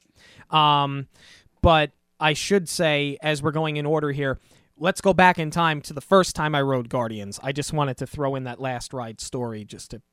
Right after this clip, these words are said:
kinda give you a story. After I got out of it the first time, which was mid-afternoon, we walked over to the Hyperion Theater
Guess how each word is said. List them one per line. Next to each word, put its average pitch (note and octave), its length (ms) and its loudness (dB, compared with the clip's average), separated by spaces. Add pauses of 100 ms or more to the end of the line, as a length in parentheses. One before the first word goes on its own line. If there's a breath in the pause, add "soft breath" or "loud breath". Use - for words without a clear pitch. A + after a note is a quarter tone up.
(100)
kinda G#2 160 -10
give A#2 180 -12
you F#2+ 100 -16
a - 40 -16
story. F#2 420 -12 (520 soft breath)
After G3 300 2
I F#3 80 4
got F3+ 200 4
out E3+ 160 4
of D#3+ 80 -2
it D#3+ 80 -8
the - 80 -12
first F#3 380 0
time, A#2+ 440 -6 (180)
which D#3+ 220 -2
was C#3+ 140 0
mid-afternoon, D#3 680 2 (260 soft breath)
we F3+ 140 4
walked C#4+ 320 2
over G3+ 280 6
to - 300 -4
the C#3+ 120 -6
Hyperion D3+ 640 -2
Theater G#3+ 380 -2